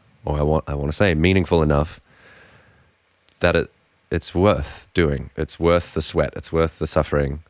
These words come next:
Um, but that's why I do wonder about meaning of life, or like,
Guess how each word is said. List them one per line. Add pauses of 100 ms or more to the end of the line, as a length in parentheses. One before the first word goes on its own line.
(960)
Um, (1200)
but
that's
why (220)
I
do
wonder
about (2750)
meaning
of
life, (880)
or
like,